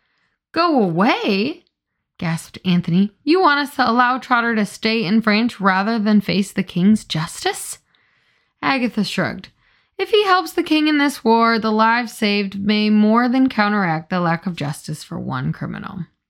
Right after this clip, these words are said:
"I can see your point, but what about the degree of deceit required <laughs> by your plan? Our crew would have to pretend to be incompetent, oblivious, and almost unbelievably short-sighted." <laughs>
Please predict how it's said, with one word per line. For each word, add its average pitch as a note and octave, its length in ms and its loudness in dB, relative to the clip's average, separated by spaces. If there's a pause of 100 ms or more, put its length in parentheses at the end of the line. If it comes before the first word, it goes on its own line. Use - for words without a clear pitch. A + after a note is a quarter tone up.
(1080)
"I G#3 60 2
can F#3+ 200 4
see B3+ 180 2
your G3+ 120 2
point, G#3 340 0 (400)
but C4 120 2
what D4 180 4
about B3+ 280 0
the A#3+ 60 -2
degree A#3 380 2
of G#3 120 -2
deceit A3+ 380 0
required G#3 580 0 (360)
<laughs> - 1120 -18
by G#3 180 0
your G#3 180 0
plan? G3+ 440 -2
Our C4+ 180 -2
crew F4 180 2
would E4 80 2
have D4 120 -2
to D4 100 0
pretend D4 360 2
to C#4+ 60 2
be C4+ 160 0
incompetent, D#4 720 0 (360)
oblivious, F4 680 0
and C4+ 140 0
almost E4 420 2 (140)
unbelievably F#4 720 0
short-sighted." D#4 920 -2 (1300)
<laughs> B3 60 4